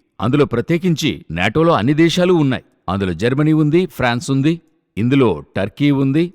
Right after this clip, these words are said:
వీరందరూ ఉపసంహరించుకోని పక్షమున ఒకవేళ అమెరికా మాత్రం బయటికి రావచ్చు.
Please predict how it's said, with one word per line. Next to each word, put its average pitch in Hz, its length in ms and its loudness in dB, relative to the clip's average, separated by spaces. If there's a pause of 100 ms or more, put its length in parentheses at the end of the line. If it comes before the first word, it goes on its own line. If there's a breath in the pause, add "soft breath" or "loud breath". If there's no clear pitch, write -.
వీరందరూ 139 540 0
ఉపసంహరించుకోని 165 1000 -2
పక్షమున 131 640 -4 (460)
ఒకవేళ 110 340 0
అమెరికా 151 400 0
మాత్రం 147 340 0
బయటికి 135 300 0
రావచ్చు. 92 460 -6